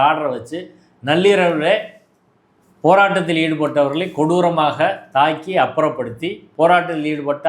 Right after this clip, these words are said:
அதுக்கு ஆதரவா வந்த வழக்கறிஞர்களை தாக்கி, வழக்கறிஞர் பாரதியை தாக்கி, வழக்கறிஞர், ஆ, சட்ட மாணவி வளர்மதி, இப்படி நிறைய பேரை,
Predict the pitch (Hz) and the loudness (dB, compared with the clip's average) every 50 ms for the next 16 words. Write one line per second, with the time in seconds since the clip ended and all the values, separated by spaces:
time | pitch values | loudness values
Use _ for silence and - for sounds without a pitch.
0 | 147 139 135 127 131 139 160 175 170 165 160 151 147 147 151 143 127 135 160 170 | 2 2 0 0 2 2 2 2 2 2 0 0 0 -2 -4 -4 0 0 0 0
1 | 170 185 160 156 151 151 151 151 113 127 127 127 127 151 139 131 139 151 143 151 | -2 -4 -6 -6 -6 -8 -8 -8 -6 -6 -6 -6 -6 -4 -2 -2 -2 -2 -2 -2
2 | 147 143 139 127 107 107 131 143 151 156 147 143 139 127 104 120 110 107 - - | -4 -4 -4 -8 -4 0 2 2 2 2 -2 -4 -6 -6 -6 -10 -10 -10 -8 -8
3 | 156 180 175 - - _ _ _ _ _ _ _ _ _ _ _ _ _ _ _ | -8 -8 -8 -12 -20 _ _ _ _ _ _ _ _ _ _ _ _ _ _ _
4 | _ _ _ _ _ _ _ 131 139 147 156 143 - 147 143 139 139 139 131 131 | _ _ _ _ _ _ _ 2 4 4 4 4 2 2 2 4 2 2 0 0
5 | - - - _ _ _ _ _ _ _ _ _ _ - 131 123 120 117 117 113 | -6 -14 -20 _ _ _ _ _ _ _ _ _ _ -10 -4 -2 -2 -2 -2 -4
6 | - - - - - 151 151 151 - 185 170 160 147 143 139 131 120 113 - - | -8 -12 -16 -2 0 0 2 4 4 4 4 4 2 2 2 0 0 -2 -4 -8
7 | - - - - - - _ - - - - - - - - - - - - - | -16 -20 -20 -20 -20 -20 _ -20 -20 -20 -20 -20 -20 -20 -20 -20 -20 -20 -20 -20
8 | - - - 127 147 160 160 151 139 127 110 110 139 143 120 - - - _ _ | -16 0 2 4 4 4 2 2 0 0 2 2 0 0 -2 -8 -18 -20 _ _
9 | - _ _ _ - - - - - - 165 170 170 160 156 160 175 180 170 175 | -20 _ _ _ -20 -20 -20 -20 -8 0 2 4 4 6 4 4 4 2 4 2
10 | 175 175 175 170 | 4 4 4 2